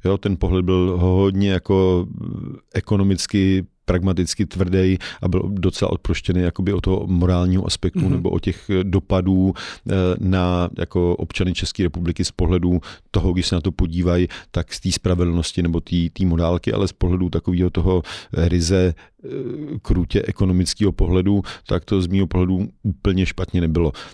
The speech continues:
Speaker 1: Ale dalo se to udělat lépe, protože když už ty investiční fondy vznikly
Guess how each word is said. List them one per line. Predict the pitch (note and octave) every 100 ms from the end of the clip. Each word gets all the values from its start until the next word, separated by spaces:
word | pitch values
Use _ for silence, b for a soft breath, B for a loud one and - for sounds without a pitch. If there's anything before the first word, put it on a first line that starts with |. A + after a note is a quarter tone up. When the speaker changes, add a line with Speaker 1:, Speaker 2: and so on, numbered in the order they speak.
| B -
Speaker 1:
Ale | A#2 A#2
dalo | G#2+
se | G#2 G#2+
to | A#2
udělat | G#2 G#2+ -
lépe, | F2+ F2 B1+ -
protože | E2+ E2+
když | F2 -
už | G2+
ty | -
investiční | G#2 G2 - F2+ G#2+
fondy | - G2 A2
vznikly | F2+ F2 E2 F2+ F#2 B2+